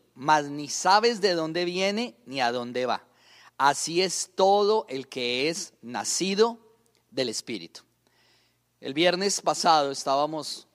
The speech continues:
con la pastora Marcia, que es mi esposa. Tenemos tiempo de orar, pero oramos de una manera diferente. Estamos caminando y estamos orando juntos dos, tres veces a la semana.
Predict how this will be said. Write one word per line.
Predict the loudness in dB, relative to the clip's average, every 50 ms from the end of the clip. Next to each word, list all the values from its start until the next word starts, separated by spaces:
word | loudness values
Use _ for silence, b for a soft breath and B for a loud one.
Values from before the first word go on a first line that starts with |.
| _ _ _
con | _ -10 -10
la | -10 -8
pastora | -8 -12 -10 -8 -4 -4 -2 0
Marcia, | 0 0 0 -2 -4 -8 -12 -12
que | -10 -12 -12
es | -12
mi | -12 -14
esposa. | -14 -10 -6 -6 -6 -6 -6 -10 -14 -14 _ _ _ _ _ _ _ _ _ _ _ _ _ _ _
Tenemos | -12 -10 -10 -8 -10 -10 -10
tiempo | -6 -6 -6 -6 -6 -6 -6 -4
de | -2 -2 -2 -4 -6 -8
orar, | -6 -6 -4 -2 0 0 0 0 -2 -8 -16 _ _ _
pero | -12 -10 -6 -4
oramos | -2 -2 -2 -2 -4
de | -6 -4
una | -4 -2 -2
manera | -2 -4 -4 -4 -4
diferente. | -4 -4 -6 -6 -8 -8 -8 -10 -10 -14 -18
Estamos | -12 -8 -8 -8 -8 -8 -10 -10 -8
caminando | -4 -4 -4 -4 -4 -4 -4 -4 -4 -4 -4 -6 -6 -6 -6 -12 _ _ _ _ _ _ _ _ _ _
y | -14
estamos | -10 -8 -8 -8 -6 -6 -6
orando | -4 -4 -4 -6 -8 -10
juntos | -8 -10 -10 -10 -8 -10 -8 -4
dos, | -2 -2 -2 -2 -4 -6
tres | -6 -6 -6 -6 -6
veces | -8 -8 -8 -10 -10 -8
a | -8
la | -8 -8
semana. | -10 -12 -10 -8 -8 -8 -8 -12 -16